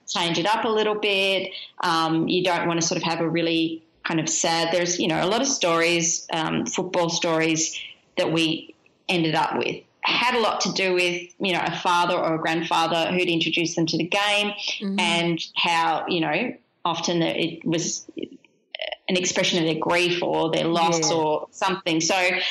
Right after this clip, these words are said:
Speaker 1: getting that tone right and making sure that they didn't jar against each other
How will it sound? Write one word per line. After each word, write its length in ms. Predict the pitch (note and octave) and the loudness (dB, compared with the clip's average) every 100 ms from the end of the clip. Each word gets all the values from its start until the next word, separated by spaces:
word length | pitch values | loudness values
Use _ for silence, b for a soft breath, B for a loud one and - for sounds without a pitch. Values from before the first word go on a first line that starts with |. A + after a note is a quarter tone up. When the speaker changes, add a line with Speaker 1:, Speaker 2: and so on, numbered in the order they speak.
| B B - | B B -2
Speaker 1:
getting 320 | A3+ A3+ C4+ | 0 0 0
that 240 | G#3+ F3 - | 0 -2 -2
tone 360 | - E3+ F3 | -2 0 0
right 240 | E3 E3+ D3+ | 0 0 -2
and 100 | E3+ | -2
making 300 | E3 E3 E3+ | -2 0 0
sure 340 | E3 F3+ E3 D#3+ | 0 0 0 0
that 160 | D#3+ - | 0 -2
they 120 | E3 | -2
didn't 240 | E3 E3 D#3 | 0 0 0
jar 400 | E3+ D#3 D#3 D#3+ | 2 2 2 2
against 280 | E3 D#3+ | 0 -2
each 160 | D3+ D#3 | -2 -2
other 320 | D#3+ E3+ C#4 | -2 0 -2